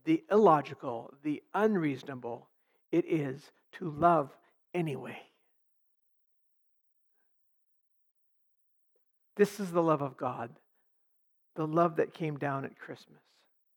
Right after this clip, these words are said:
Do you struggle with this?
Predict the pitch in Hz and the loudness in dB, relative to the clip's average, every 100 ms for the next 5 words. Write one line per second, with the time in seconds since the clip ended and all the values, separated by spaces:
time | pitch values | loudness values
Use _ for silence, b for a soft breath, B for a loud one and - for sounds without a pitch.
0 | _ _ _ _ _ _ _ _ _ _ | _ _ _ _ _ _ _ _ _ _
1 | _ _ _ _ _ _ _ _ _ _ | _ _ _ _ _ _ _ _ _ _
2 | _ _ _ _ _ _ _ _ _ _ | _ _ _ _ _ _ _ _ _ _
3 | _ - 147 294 - - 269 262 285 294 | _ -20 0 2 2 6 6 6 0 0
4 | 285 302 | -2 -4